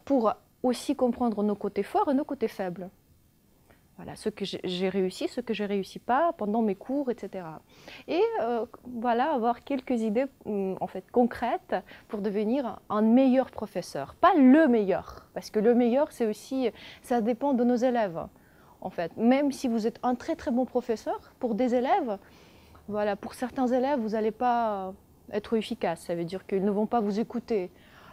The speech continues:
Et pour d'autres, vous allez être le meilleur vraiment. C'est-à-dire que pour devenir un meilleur professeur, même pour vous, c'est en fait un peu,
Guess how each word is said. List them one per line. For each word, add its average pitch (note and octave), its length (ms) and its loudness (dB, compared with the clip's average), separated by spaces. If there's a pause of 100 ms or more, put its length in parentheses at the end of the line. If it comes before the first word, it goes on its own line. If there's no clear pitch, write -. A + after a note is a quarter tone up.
(140)
Et F#3 260 2
pour G3+ 200 -4
d'autres, A3+ 260 -2
vous F3+ 140 -2
allez F#3 180 0
être G3+ 180 -4
le G#3 120 2
meilleur G3+ 280 2
vraiment. F3+ 320 -8
C'est-à-dire F3+ 400 -4
que - 80 -10
pour A#3+ 200 -4
devenir C4 380 2
un C4 80 0
meilleur C#4+ 360 0
professeur, C4+ 520 -2 (140)
même C4 280 2
pour D4 160 -2
vous, C4+ 120 -2
c'est B3+ 240 0
en B3 80 0
fait D4+ 200 -4
un A#3+ 80 0
peu, C#4 260 -2